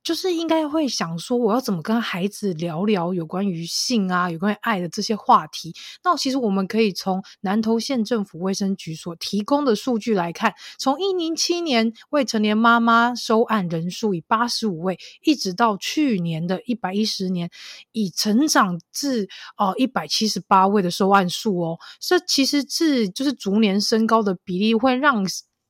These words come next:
我就是也是家长这个身份会觉得有点可怕。那究竟家庭的性教育对孩子来说有多重要？那这次呢，再度邀请到卡卡老师上节目，跟大家一起聊聊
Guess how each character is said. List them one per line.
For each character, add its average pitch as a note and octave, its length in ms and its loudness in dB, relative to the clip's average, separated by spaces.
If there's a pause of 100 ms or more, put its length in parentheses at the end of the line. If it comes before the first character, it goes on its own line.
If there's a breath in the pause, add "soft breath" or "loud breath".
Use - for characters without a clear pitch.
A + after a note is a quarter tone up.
(100)
我 F3 200 0
就 C4 260 2
是 A#3+ 80 2
也 G3 160 4
是 G#3+ 140 0
家 G#3 240 4
长 F3+ 200 -2
这 G3+ 80 2
个 G3+ 80 6
身 G3+ 280 0
份 G#3 180 2
会 A3+ 160 4
觉 F#3+ 160 -4
得 F#3 60 2
有 F3+ 80 2
点 F#3+ 160 2
可 D#3+ 260 -6
怕。 F3 260 0 (380 loud breath)
那 C#4+ 240 2
究 D#4 220 2
竟 D4 200 0
家 C4+ 220 2
庭 B3 140 0
的 G3 100 2
性 G#3+ 220 2
教 G#3+ 200 2
育 G3 60 0
对 G#3 160 2
孩 F#3+ 340 2
子 A3 140 -2
来 F3+ 180 0
说 G3+ 220 -2
有 E3+ 140 -2
多 D#3+ 260 -10
重 F3 360 -2
要？ F#3+ 140 0 (300 loud breath)
那 A#3 100 0
这 A#3 160 -2
次 C#4 200 -4
呢， A3+ 180 0
再 A#3 260 -2
度 A3 200 -2
邀 G#3 200 2
请 G3+ 220 -4
到 F#3 160 -2
卡 - 260 -4
卡 C4 200 4
老 A3 180 4
师 B3 220 -4
上 A#3+ 200 0
节 G3+ 160 -2
目， A3 200 0
跟 A3+ 240 -2
大 A3 280 2
家 G#3+ 420 2
一 B3 180 -4
起 F3+ 260 -4
聊 E3+ 240 -4
聊 F#3 180 -2